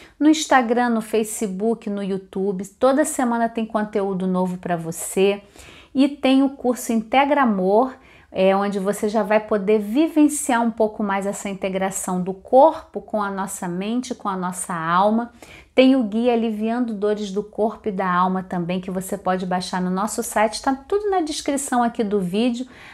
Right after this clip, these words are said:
Assiste, participa das nossas redes sociais e comenta também pra mim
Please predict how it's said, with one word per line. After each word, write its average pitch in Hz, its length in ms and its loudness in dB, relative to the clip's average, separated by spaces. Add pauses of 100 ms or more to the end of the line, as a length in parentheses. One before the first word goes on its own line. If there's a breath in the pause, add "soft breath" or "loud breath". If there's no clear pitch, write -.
Assiste, 254 680 -2
participa 226 680 -2
das 247 180 0
nossas 226 380 -2
redes 202 300 -4
sociais 202 640 -2
e 254 40 -2
comenta 285 540 2
também 247 360 0
pra 220 180 -2
mim 208 320 -2